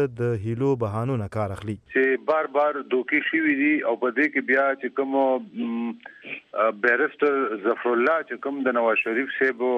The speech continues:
Speaker 2: خاص ایډوایزر دی، نو پرون چې کوم د کمیټې اجلاس شوی دی او هغه یو پیره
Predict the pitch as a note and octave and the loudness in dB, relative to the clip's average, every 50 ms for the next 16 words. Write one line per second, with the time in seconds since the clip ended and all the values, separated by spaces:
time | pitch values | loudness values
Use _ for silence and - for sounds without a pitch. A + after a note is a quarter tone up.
0 | A#2 - - C3+ C3+ C3+ - - A#2+ A#2 A2 A2+ A2 G#2+ G#2 G2 B2 D3+ D3+ B2+ | 0 0 2 2 2 2 0 -2 -2 -2 2 2 2 2 2 2 0 0 2 2
1 | A#2 B2+ D3+ D#3+ - - - - - - - - _ _ _ - A#2 C3 C#3+ D3 | 2 2 2 0 -6 -14 -20 -20 -20 -20 -20 -20 _ _ _ -4 0 2 2 2
2 | D3 D3 C#3+ - D#3 D#3 E3+ G#3 G3+ F#3 E3+ D#3+ - F3+ F3+ F3+ F3 D#3+ D#3+ - | 2 2 2 2 2 2 0 -2 -2 -2 -2 0 0 -2 -2 0 -2 -2 -2 -2
3 | - D3 D3 D3 D3 C#3 - E3 D3 C#3 D3 B2 B2+ C3+ D3+ D3+ - - - D#3+ | -4 -8 -8 -8 -10 -8 -6 -6 -4 -2 -2 0 2 2 2 0 0 -2 -2 0
4 | D#3+ D#3+ D#3+ D3 D3+ D#3 D3+ C3 A#2+ B2 B2 B2 A#2+ A#2 D3 C#3+ C#3+ C3+ C3+ C3 | 2 2 2 2 2 2 2 2 4 4 2 2 2 2 2 2 2 2 0 0
5 | B2 B2 C3+ C#3 | 2 2 2 2